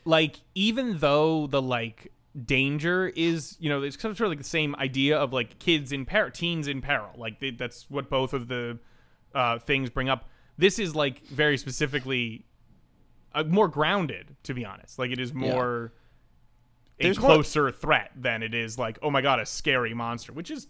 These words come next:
Speaker 2: There,
Speaker 1: scary,
Speaker 2: there
Speaker 1: but
Speaker 2: is some more realistic and sad things happening.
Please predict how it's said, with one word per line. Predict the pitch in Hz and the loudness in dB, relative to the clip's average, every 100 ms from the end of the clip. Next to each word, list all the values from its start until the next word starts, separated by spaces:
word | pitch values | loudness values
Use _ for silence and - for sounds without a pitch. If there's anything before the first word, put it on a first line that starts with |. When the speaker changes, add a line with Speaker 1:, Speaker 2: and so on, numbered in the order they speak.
| - | -2
Speaker 2:
There, | 156 180 | 0 2
Speaker 1:
scary, | - | 4
Speaker 2:
there | 190 | 6
Speaker 1:
but | 233 | 6
Speaker 2:
is | 233 - - - | 4 0 -4 -8
some | - 190 156 | -2 -2 2
more | 156 151 151 147 120 | 6 8 8 8 6
realistic | 135 127 117 117 - 110 98 | 6 6 4 2 2 0 0
and | 104 101 | 0 -2
sad | - 104 101 90 | 2 4 4 0
things | 104 101 - | -4 -2 -4
happening. | 98 95 104 104 104 113 | -4 -4 -4 -4 -4 -8